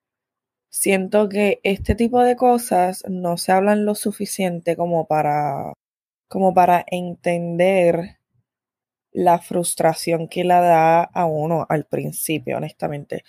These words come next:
Un ejemplo de eso es el yo tener que estar retándome a grabar,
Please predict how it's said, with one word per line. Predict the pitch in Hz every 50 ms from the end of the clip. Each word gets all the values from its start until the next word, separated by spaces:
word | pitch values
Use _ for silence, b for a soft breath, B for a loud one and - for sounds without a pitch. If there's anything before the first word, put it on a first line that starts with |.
| b
Un | - 185
ejemplo | 190 202 220 226 226 226 214
de | 214 208 202
eso | 214 - - - 208 208 - -
es | - 185 170 165 - - - - - -
el | - 190 190 185 180 175 185
yo | - 190 180 175 175 175 175
tener | - 185 180 180 185 196 196
que | - 214 196 185 185 180 170 - - _ _ _
estar | 180 180 175 - _ _ _ 156 160 165 - - -
retándome | - 180 180 180 175 170 165 165 160 151 151 151 147 151 151 151 156 160 160 156 156 151 147 151 165 - - _ _ _ _ _ _ _ _ _ _ _ _ _ _
a | - 180 175
grabar, | 170 170 165 160 156 151 151 147 143 135 - - _